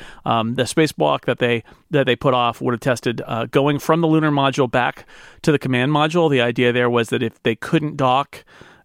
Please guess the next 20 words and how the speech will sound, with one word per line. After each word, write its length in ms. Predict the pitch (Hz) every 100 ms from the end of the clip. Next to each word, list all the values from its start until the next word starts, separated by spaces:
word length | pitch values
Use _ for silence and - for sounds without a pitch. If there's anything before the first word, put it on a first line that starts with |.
| _
uh, 300 | 131 120 117 -
at, 320 | 131 127 -
for 100 | 143
some 240 | - 139
reason, 420 | 135 131 143 135 127
you 120 | 123
could 180 | 135 131
just 160 | 123
transfer 420 | - 120 117 -
people 360 | 147 139 143 151
from 200 | 147 135
one 180 | 135 131
to 100 | 135
the 140 | 123
other 220 | 120 127
on 100 | 123
the 100 | 117
outside. 720 | 104 117 - - 147 156 160 165 _ - - _ -
Um, 480 | 127 117 117 113 - _ -
so 440 | - 123 113 110